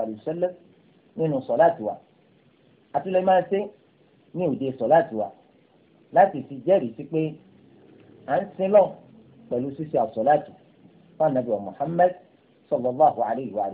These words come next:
sallam. Hadith yìí fẹsẹ̀ rinlẹ̀. Ó sì tún wá pẹ̀lú àwọn gbólóhùn míì náà lọ́dọ̀ Al-Bukhari àti Muslim. Ní ìgbà tí ẹgbàá wá mi wá lọ́dọ̀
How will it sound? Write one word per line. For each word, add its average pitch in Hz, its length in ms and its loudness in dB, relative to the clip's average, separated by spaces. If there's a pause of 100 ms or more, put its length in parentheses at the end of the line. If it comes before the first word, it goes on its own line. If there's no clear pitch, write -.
(120)
sallam. 277 300 -6 (880)
Hadith 165 260 0
yìí 165 140 -6
fẹsẹ̀ 151 300 0
rinlẹ̀. 147 280 -4 (880)
Ó 262 60 8
sì 262 120 -2
tún 185 220 -4
wá 202 120 6 (720)
pẹ̀lú 160 180 2
àwọn 156 340 6
gbólóhùn 180 420 -2
míì 175 160 -4
náà 165 160 4 (800)
lọ́dọ̀ 165 360 4
Al-Bukhari 135 640 4 (680)
àti 113 200 -6
Muslim. 135 340 -6 (840)
Ní 220 80 4
ìgbà 170 200 6
tí 247 140 2
ẹgbàá 156 220 4
wá 196 120 8
mi 175 180 -2
wá 170 160 6 (800)
lọ́dọ̀ 196 240 6